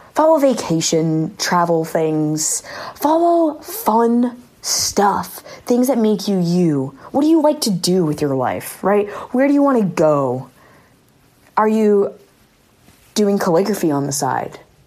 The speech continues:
Do you love making puzzles? Do you love traveling? Do you love coffee? Right? Like, are you super interested in finances?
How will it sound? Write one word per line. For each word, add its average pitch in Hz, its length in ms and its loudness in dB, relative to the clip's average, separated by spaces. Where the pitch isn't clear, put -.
Do 202 140 -2
you 196 240 2
love 185 180 2
making 185 300 0
puzzles? - 640 -4
Do - 100 -2
you 214 120 4
love 214 180 2
traveling? 156 720 -2
Do 233 80 0
you 214 60 4
love 220 200 2
coffee? 151 680 -2
Right? 160 160 -2
Like, 156 300 -4
are 190 80 2
you 185 100 0
super 220 300 -2
interested 190 400 0
in 170 120 2
finances? - 1040 -4